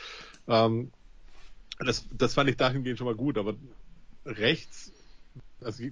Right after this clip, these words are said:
kommt da jetzt auch aufs System an. Also das muss man auch noch dazu sagen. Also wenn sie wirklich mit Viererkette spielen, äh, dann Wannumann, Wagn-, Wagnumann, Wannumann, <laughs> Jamba Leiermann haben wir ihn auch schon genannt, ähm, der, der kann auch Rechtsverteidiger spielen, ist jetzt auch kaputt.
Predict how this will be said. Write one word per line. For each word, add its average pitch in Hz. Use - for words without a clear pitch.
kommt 147
da 160
jetzt 151
auch 143
aufs 131
System 156
an. 95
Also 107
das 110
muss 117
man 120
auch 107
noch 101
dazu 95
sagen. 95
Also 90
wenn 101
sie 107
wirklich 117
mit 113
Viererkette 139
spielen, 147
äh, 107
dann 117
Wannumann, 131
Wagn-, 139
Wagnumann, 120
Wannumann, 131
<laughs> 127
Jamba 110
Leiermann 117
haben 107
wir 104
ihn 107
auch 123
schon -
genannt, 123
ähm, 110
der, 120
der 113
kann 123
auch 117
Rechtsverteidiger 113
spielen, 165
ist -
jetzt -
auch 107
kaputt. 165